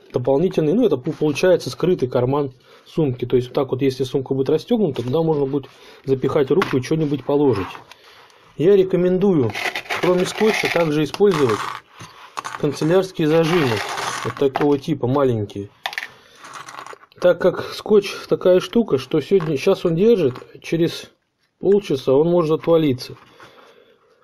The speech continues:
А канцелярские зажимы будут у вас держать, пока вы не прошьете.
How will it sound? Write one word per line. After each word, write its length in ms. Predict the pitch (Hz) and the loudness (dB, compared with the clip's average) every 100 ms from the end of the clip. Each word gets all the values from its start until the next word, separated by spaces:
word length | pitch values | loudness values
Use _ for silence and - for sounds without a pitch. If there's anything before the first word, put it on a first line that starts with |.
| - | -6
А 100 | 127 | -2
канцелярские 640 | 156 - 170 208 - 156 | -2 0 0 0 0 -2
зажимы 400 | 139 135 127 120 | 2 2 2 0
будут 280 | 117 185 185 | 0 0 0
у 40 | 147 | 2
вас 140 | 151 | 2
держать, 340 | 143 135 170 | 2 2 2
пока 220 | 147 135 143 | 0 0 0
вы 100 | 147 | 0
не 80 | |
прошьете. 680 | 135 156 - 147 110 - | 0 -2 0 0 0 -2